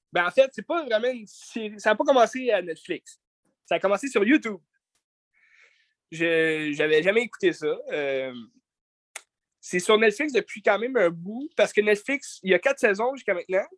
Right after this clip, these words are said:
Puis Netflix, euh, je pense, a racheté les droits à partir de la saison quatre, si je me trompe pas.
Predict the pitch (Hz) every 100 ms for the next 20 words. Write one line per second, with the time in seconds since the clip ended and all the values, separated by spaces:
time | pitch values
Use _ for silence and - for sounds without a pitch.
0 | _ _ _ _ _ _ - 190 196 190
1 | 247 269 - 185 175 170 165 160 151 -
2 | 226 233 175 170 185 - 240 220 175 165
3 | 196 214 196 170 - - 196 165 170 160
4 | 143 _ - 156 160 _ - - 147 -
5 | 143 - 160